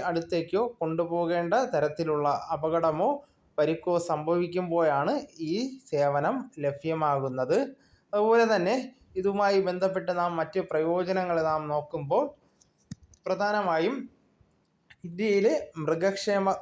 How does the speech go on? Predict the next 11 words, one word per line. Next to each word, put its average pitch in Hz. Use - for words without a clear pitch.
സംഘടനകൾ, 165
ചാരിറ്റി 185
ട്രസ്റ്റുകൾ, 160
ഹ്യൂമൻ 175
സൊസൈറ്റികൾ, 165
മൃഗ 170
അവകാശ 175
സംഘടനകൾ 156
എന്നിവ 156
ചെറുതും 185
വലുതുമായ 170